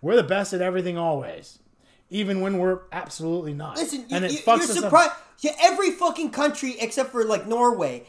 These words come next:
Speaker 2: has patriotism. That is a part, nationalism. It's a part of their fucking country.
Speaker 1: No, they don't. Not, not like,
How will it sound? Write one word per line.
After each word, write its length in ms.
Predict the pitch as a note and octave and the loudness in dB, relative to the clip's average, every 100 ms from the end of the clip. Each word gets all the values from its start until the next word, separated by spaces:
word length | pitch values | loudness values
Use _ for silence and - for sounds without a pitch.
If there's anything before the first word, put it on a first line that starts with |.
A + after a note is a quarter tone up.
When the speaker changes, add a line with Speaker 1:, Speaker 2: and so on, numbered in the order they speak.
| _ | _
Speaker 2:
has 180 | G#3+ G#3+ | -4 -2
patriotism. 680 | G#3+ C#4+ C#4+ G#3+ G#3 E3+ E3 | -2 -4 -4 -10 -8 -8 -6
That 180 | D3+ | -2
is 120 | A#3 A3+ | 0 -2
a 40 | |
part, 320 | A#3 B3+ D4 | 0 4 4
nationalism. 640 | A#3 B3+ D4+ C#4 A3+ F3+ E3+ - | 4 2 2 0 -2 -2 -6 -8
It's 140 | B3 A#3+ | -2 -2
a 60 | |
part 320 | - F#3+ E4 | 0 6 6
of 40 | E4 | 6
their 120 | D#4 | -2
fucking 380 | - D4 D4+ - | 2 0 0 -2
country. 200 | D4 A#3 | 0 4
Speaker 1:
No, 240 | C4+ F3 | 6 6
they 120 | E3 | 4
don't. 360 | F#3 B3 G#3 - | 0 0 -2 -6
Not, 340 | D#3 G#3 G#3 | -6 -6 -4
not 400 | F3+ F3 A3 A3+ | -6 -2 -2 -2
like, 300 | G#3 A#3+ A3+ | -2 -2 -2